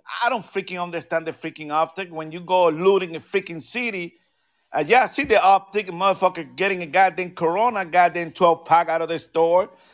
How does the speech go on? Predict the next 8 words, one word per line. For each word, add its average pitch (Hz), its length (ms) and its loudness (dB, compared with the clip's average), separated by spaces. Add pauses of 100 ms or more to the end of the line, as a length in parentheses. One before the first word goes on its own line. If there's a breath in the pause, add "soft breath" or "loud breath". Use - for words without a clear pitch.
(100)
and 160 400 -2 (360)
Bud 180 320 4
Light, 196 340 4
all 180 100 -2
that 170 220 0
bullshit. 175 760 -4
That's 208 260 2
optics. 185 680 0